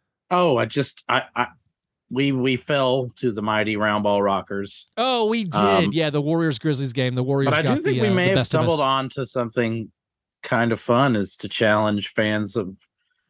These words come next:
Speaker 1: fans and podcasters and
Speaker 2: Oh,
Speaker 1: pundits
Speaker 2: of
Speaker 1: of other
Speaker 2: course.
Speaker 1: teams. That's pretty fun.
Speaker 2: I'm just
Speaker 1: Uh,
Speaker 2: good, glad we didn't wager on the game. We didn't actually lose anything but our dignity.
Speaker 1: I don't know if Sean is poor, but I know that Joey is poor.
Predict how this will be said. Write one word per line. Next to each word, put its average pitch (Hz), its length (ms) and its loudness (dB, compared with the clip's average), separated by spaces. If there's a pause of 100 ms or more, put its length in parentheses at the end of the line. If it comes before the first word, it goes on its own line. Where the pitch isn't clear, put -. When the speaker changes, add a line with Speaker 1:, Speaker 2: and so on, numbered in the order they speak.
Speaker 1:
fans 110 320 0
and 101 140 -2
podcasters 104 760 0
and 95 120 -6
Speaker 2:
Oh, 107 60 -4
Speaker 1:
pundits - 260 2
Speaker 2:
of 101 80 0
Speaker 1:
of 104 60 4
other 107 120 2
Speaker 2:
course. 98 60 -4
Speaker 1:
teams. 113 400 0
That's 95 240 -6
pretty 123 240 2
fun. 107 400 0 (380)
Speaker 2:
I'm 127 200 -6
just 95 180 4
Speaker 1:
Uh, 165 80 4
Speaker 2:
good, 147 160 -8
glad 147 220 2
we 139 60 2
didn't 131 160 -2
wager 123 300 0
on 117 80 -2
the 117 60 -4
game. 123 360 -6 (100)
We 151 80 -2
didn't 143 120 -2
actually 127 200 -4
lose 123 240 2
anything 120 260 0
but 117 120 -2
our 117 80 -4
dignity. 120 520 -4 (800)
Speaker 1:
I 147 140 2
don't 220 260 -2 (300)
know 123 720 2 (1300)
if 139 160 -2
Sean 147 440 0
is 147 120 -4
poor, 147 360 -2
but 127 120 -4
I 107 120 0
know 110 260 -4
that 95 120 -6
Joey 95 360 0
is 82 140 -8
poor. 90 420 -4